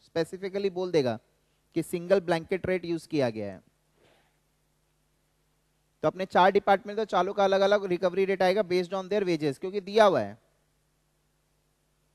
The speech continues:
अच्छा, selling expenses का total cost पे आ जाएगा। जैसे आप देखिए, आ, चार तीस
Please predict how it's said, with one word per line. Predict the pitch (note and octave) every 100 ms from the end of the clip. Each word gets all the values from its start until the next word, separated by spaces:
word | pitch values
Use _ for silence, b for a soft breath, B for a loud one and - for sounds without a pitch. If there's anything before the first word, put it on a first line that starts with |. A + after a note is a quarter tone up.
| _ _ _ _ _ _ _ -
अच्छा, | - D2 - _ _ _ _ _ _ -
selling | - F#3 G#3+
expenses | G#3 - G#3 G3+ G3+
का | G#3
total | G3+ F#3+ G3 G3
cost | G3 F#3+
पे | G#3
आ | F#3
जाएगा। | F3+ F3+ G#3+ A#3+
जैसे | C3 D#3+ G3
आप | F#3+
देखिए, | D#3+ D#3+ G3+ D#3+ C#3 - _ _ _ _ _ _ _ _ _ _ _ _ _ _ _ _ _ _ -
आ, | C#3+ D3
चार | D3 - F3+ G3
तीस | G3+ G3+ G#3 -